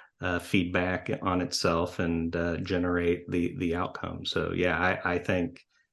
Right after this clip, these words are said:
categorically that, that could explain what is happening in, in sort of a general, non-specific sense. Um, but, but I think, right, I mean, ultimately within that framework,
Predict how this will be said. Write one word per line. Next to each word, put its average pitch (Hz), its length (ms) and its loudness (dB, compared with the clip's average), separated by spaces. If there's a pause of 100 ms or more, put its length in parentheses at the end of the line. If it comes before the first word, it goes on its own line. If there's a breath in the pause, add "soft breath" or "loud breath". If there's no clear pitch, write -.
(520)
categorically 92 800 4
that, 85 320 -2
that - 240 -2
could 87 140 -2
explain 87 720 0 (320 soft breath)
what 98 260 4
is 87 140 2
happening 85 540 0
in, 104 180 6
in 101 160 6
sort 104 220 8
of 90 80 4
a 90 100 2
general, 95 640 4
non-specific 87 1000 0 (460 soft breath)
sense. - 680 -2 (460)
Um, 95 420 -4
but, 120 360 6
but 127 140 8
I 123 100 10
think, 156 380 8
right, 131 160 10
I - 20 10
mean, 123 160 10
ultimately 117 560 6
within 107 340 4
that 95 200 -2
framework, 95 580 4